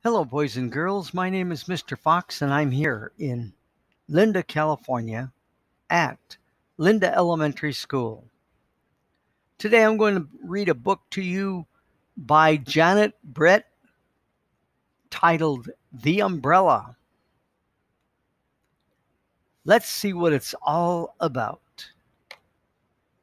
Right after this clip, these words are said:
"Hey, little Carlos, where are you going with that umbrella?"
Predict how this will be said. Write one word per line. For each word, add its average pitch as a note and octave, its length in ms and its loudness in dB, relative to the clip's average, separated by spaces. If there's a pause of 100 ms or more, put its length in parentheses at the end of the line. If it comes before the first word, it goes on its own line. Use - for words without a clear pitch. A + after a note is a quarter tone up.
(2250)
"Hey, B3 560 4
little A3 220 -4
Carlos, G#3 720 0 (500)
where A#3 140 2
are B3 120 0
you A#3 60 -2
going A3+ 280 4
with G#3+ 100 2
that G#3+ 180 6
umbrella?" G#3+ 640 0